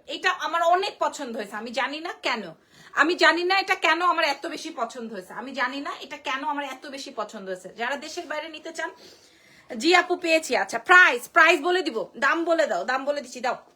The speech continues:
আমি আপনাদেরকে রিকোয়েস্ট করব, ব্লুটা আর পিঙ্কটার জন্য কম মেসেজ করবেন, ঠিক আছে? এগুলো আমাদের কাছে অল্প পিসেস আছে, দুটো শোরুমেই পেয়ে যাবে। মাশাআল্লাহ, মাশাআল্লাহ, দেখেন, হ্যাঁ।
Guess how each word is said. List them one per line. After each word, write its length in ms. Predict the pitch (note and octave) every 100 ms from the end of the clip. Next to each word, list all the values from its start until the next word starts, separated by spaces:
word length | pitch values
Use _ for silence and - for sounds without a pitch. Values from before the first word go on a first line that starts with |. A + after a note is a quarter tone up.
| _ _ _ _ _ _ _ _ -
আমি 240 | B3+ E4+
আপনাদেরকে 480 | F4 F4 F4 F4 F#4
রিকোয়েস্ট 380 | E4 F#4 F#4+ -
করব, 400 | E4+ D#4+ G#4 - - _ - _ -
ব্লুটা 440 | B3 F#4 G#4 G#4
আর 280 | G#4 C#4+ D#4 D#4+
পিঙ্কটার 360 | F4+ E4+ F4+ F4
জন্য 200 | F4 G4
কম 240 | E4+ E4
মেসেজ 380 | D#4+ D4+ D4 -
করবেন, 300 | B3+ G3+ F#3
ঠিক 180 | E4 G4
আছে? 200 | - -
এগুলো 320 | - C4 D#4+
আমাদের 260 | D4 D4+ D4+
কাছে 200 | D#4 D4
অল্প 220 | C#4 C#4+
পিসেস 300 | D4 C#4 A#3+
আছে, 240 | G3 F3
দুটো 260 | G#3+ D4+ E4
শোরুমেই 400 | E4+ D4+ D4 D#4
পেয়ে 180 | C#4+ A#3+
যাবে। 140 | G#3
মাশাআল্লাহ, 440 | G#3+ - G#3 F#3
মাশাআল্লাহ, 480 | F#3+ G#3 G#3+ G#3 F3+
দেখেন, 240 | E3+ -
হ্যাঁ। 140 | G#3+